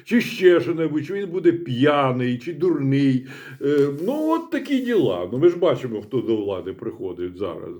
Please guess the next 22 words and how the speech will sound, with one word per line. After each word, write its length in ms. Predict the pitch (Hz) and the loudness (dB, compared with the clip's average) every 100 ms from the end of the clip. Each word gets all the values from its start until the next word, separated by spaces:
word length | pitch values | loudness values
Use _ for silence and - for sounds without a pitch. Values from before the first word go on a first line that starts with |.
| 101 123 | -12 -6
Ну, 160 | 165 117 - - - | -2 -4 -6 -8 2
там 140 | 165 | 4
в 220 | 139 143 | 4 2
голову 500 | 143 165 175 160 160 | 6 8 8 6 4
може 260 | 160 143 156 | 2 0 0
стукнути 580 | - 165 147 156 135 147 | -2 -8 -8 -10 -8 -8
що 140 | 151 | -6
завгодно. 680 | 139 147 98 90 85 87 - _ _ - | -6 -6 -6 -8 -10 -14 -20 _ _ -20
Так, 220 | - _ _ _ _ | -20 _ _ _ _
таким 360 | 147 135 131 117 | -2 2 2 2
людям. 400 | 113 87 82 76 - _ _ _ _ _ _ _ _ _ _ _ - - - - | 0 -2 -8 -12 -16 _ _ _ _ _ _ _ _ _ _ _ -20 -20 -10 -2
Так 180 | 180 208 | 4 6
ось, 140 | 156 | 6
давайте 340 | 220 285 269 | 6 2 -2
повернемося 680 | - 170 196 226 214 202 180 | 0 4 4 2 -2 -2 -2
до, 840 | 131 170 190 190 175 165 156 156 151 | 0 0 2 0 -2 -2 -2 -4 -4
так 160 | 151 147 | -6 -4
би 80 | |
мовити, 360 | 156 147 139 147 | -2 -2 0 -2
предмета 680 | 139 151 135 160 240 233 180 | 0 0 0 0 0 4 4
і 100 | 170 | 6
об'єкта. 800 | 139 113 107 80 - - - | 2 0 -6 -6 -10 -18 -20